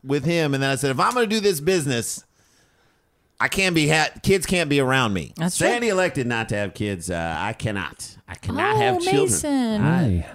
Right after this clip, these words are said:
Speaker 4: How come?
Speaker 2: Aw.
Speaker 3: I am barren.
Speaker 2: Oh, yeah, really? Did you have the test? Did they che-, test your
Speaker 1: He had his tubes tied.
Speaker 3: Well, I,
Speaker 2: Oh.
Speaker 3: no, well, after that, I found out.
Speaker 4: Wait, so I'm sorry if this is a bit personal, but,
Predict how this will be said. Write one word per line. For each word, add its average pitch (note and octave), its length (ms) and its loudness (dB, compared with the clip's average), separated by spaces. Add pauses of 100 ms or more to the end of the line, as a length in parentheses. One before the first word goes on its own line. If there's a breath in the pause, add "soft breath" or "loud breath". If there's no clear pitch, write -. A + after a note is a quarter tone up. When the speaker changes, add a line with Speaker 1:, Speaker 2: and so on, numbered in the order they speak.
Speaker 4:
How C#4 300 2
come? F3+ 200 4
Speaker 2:
Aw. D2+ 100 2 (460)
Speaker 3:
I C3+ 200 -2
am D3 140 -4
barren. C3+ 400 -2 (200)
Speaker 2:
Oh, F4+ 180 0
yeah, D4 320 -4
really? E4 420 0
Did C#4 200 0
you D4 80 0
have D4+ 200 0
the C#4 80 -2
test? D#4+ 380 -2
Did C4 140 -4
they B3 120 0
che-, - 300 -4
test - 340 -4
your C4 240 -2 (160 soft breath)
Speaker 1:
He A2 140 -4
had C#3 100 0
his C#3 140 -2
tubes D#3+ 320 -2
tied. D2 220 -6 (140)
Speaker 3:
Well, A#3+ 220 2
I, D4 220 4
Speaker 2:
Oh. G3+ 120 2
Speaker 3:
no, E3 120 2
well, D#3+ 400 0 (420)
after C3+ 340 -4
that, G#2+ 180 -2
I - 20 -6
found G#2 380 -4
out. D#2+ 220 -6 (840 soft breath)
Speaker 4:
Wait, C3 260 2
so - 360 0
I'm D3+ 120 2
sorry A3 280 4
if C4+ 80 0
this G3+ 120 2
is C3+ 80 4
a - 20 4
bit B2+ 200 2
personal, C#3 440 4
but, G2+ 260 0